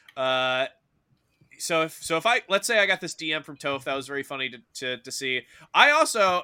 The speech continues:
it wasn't a D M, it was an in-person conversation I had with Blur at main stage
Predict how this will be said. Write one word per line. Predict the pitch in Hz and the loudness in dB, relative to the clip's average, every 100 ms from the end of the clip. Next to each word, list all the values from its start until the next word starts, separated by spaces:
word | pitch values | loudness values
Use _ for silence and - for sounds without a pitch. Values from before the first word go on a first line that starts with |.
| - | -4
it | |
wasn't | 180 226 226 | -6 -4 -6
a | |
D | 175 175 175 | -8 -6 -2
M, | 175 139 | -2 -2
it | 156 | -4
was | 175 160 | -4 -6
an | 170 | -8
in-person | 190 240 240 233 208 | -8 -8 -6 -6 -6
conversation | 196 196 185 208 196 185 | -6 -6 -4 -4 -4 -4
I | 160 165 | -4 0
had | 147 147 | 0 0
with | 151 - | -6 -8
Blur | 156 175 143 | -2 2 2
at | 139 | 2
main | 135 147 147 | 0 -2 -2
stage | - 120 123 151 | -4 -2 -2 -6